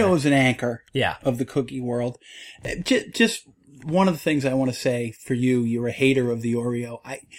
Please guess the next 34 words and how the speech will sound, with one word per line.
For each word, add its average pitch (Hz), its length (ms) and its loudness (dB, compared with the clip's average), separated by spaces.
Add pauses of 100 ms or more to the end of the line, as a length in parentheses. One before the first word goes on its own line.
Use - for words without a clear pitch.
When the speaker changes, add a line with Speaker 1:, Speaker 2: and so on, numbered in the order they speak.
(260)
Speaker 2:
you 190 120 0
mentioned 240 340 2
something 156 360 0
earlier 127 580 0
that, 120 260 -2 (500)
um, 117 320 -2 (100)
is 127 220 -4
one 131 200 2
of 135 60 0
the 127 80 -2
things 127 360 -2
that 120 80 -4
I 120 300 -6
evaluate 123 580 0
a - 40 -10
cookie 120 380 -6 (140)
on, 120 420 -6
and 131 140 -2
it's, - 220 -6 (340)
is 156 160 0
it 139 100 -8
fun? 113 380 -2 (560)
You 151 240 0
said 175 200 2
something 147 300 2
earlier 135 300 6
about 123 400 -6
you, 156 60 -2
Speaker 1:
Mm. 143 380 4
Speaker 2:
you 139 120 4
like 131 220 4
to 127 60 -8
have 127 160 -4
fun. 117 260 -4